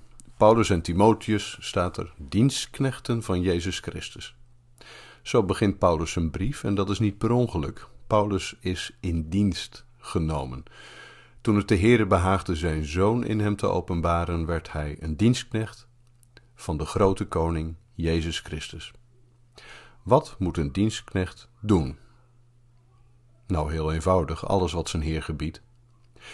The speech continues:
Paulus heeft het moeten leren zingen, en ik geloof dat al Gods kinderen het moeten leren.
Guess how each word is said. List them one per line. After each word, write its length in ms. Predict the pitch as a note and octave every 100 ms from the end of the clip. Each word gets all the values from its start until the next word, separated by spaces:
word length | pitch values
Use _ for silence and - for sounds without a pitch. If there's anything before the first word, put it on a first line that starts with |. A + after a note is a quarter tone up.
| - - -
Paulus 380 | A#2 A#2+ A#2+
heeft 220 | - F#2 -
het 120 | E2
moeten 380 | F2 E2+ F2 D#2
leren 500 | D#2+ D#2 C#2+ C#2+ D2+
zingen, 480 | D#2+ G2 B2+ D3+
en 120 | C#3 E2+
ik 100 | -
geloof 380 | - D2+ D#2
dat 180 | - D#2
al 160 | E2+ G#2
Gods 320 | - A2 -
kinderen 440 | - A#2 A#2 A2+
het 160 | A2+ A2
moeten 260 | A2+ A2 G2+
leren. 500 | G2 G2+ G#2 G2+